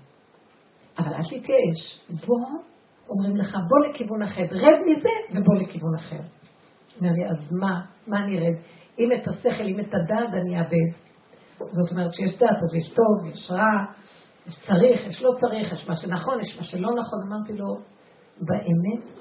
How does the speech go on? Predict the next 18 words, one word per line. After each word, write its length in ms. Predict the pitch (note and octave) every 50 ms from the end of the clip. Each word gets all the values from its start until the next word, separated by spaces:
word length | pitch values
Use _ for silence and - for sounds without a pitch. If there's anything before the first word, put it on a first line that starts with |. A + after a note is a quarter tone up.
| - -
הכל 300 | F#3+ - - A#3 A3+ - -
בסדר. 480 | A#3 - - F#3+ F#3 E3+ D#3 D#3+ - - - - - _ _ _ - - - - D4
אם 260 | D4+ E4 D#4+ - -
ככה 280 | - C4+ C4 B3+ - A#3+ A3
זה 140 | G#3 G3 -
קרה 260 | - G3 F#3+ G#3 G3+
עכשיו, 240 | F3+ E3+ - - C4 A#3 G#3+ -
זה 80 | F#3+ F#3+
נכון. 420 | F#3 F3 E3 - F3+ E3 D#3+ D#3+ - - - - -
זה 80 | F#3+
לא 100 | G#3+ C#4+ E4 - - - - - -
ככה 280 | - B3+ B3+ - C#4 A#3 G#3+
זה 60 | B3
היה 120 | A#3+ A3+
צריך 180 | - A#3+ G#3 B3+
להיות, 200 | C4 C4+ A3+ G#3
זה 60 | G#3
לא 120 | G3+ A#3